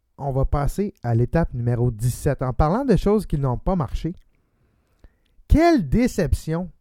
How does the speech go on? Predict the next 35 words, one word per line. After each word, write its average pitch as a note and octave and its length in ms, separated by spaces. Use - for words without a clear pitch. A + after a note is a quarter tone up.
de, D#3 400
de D3 120
départ F3 580
de C#3 120
cette, B2+ 300
euh, A#2 380
de B2 140
cette C#3 240
fameuse C3+ 360
étape C3+ 260
numéro B2+ 300
dix-sept. F#3+ 360
Nous D#3 160
avons F#3 160
parlé, F#3+ 320
ah, B3+ 300
avec A#3+ 240
le A3+ 120
système B3+ 720
de, F3+ 220
de E3+ 160
grille F3+ 400
de F#3 120
départ, B3+ 680
ça F#3+ 120
va, F3+ 120
ça D4+ 280
n'a C4 220
rien F#3 380
changé. E3 680
Aucunement A3+ 680
rien F3 200
changé. D#3 560
Ce - 140
n'était A#3 460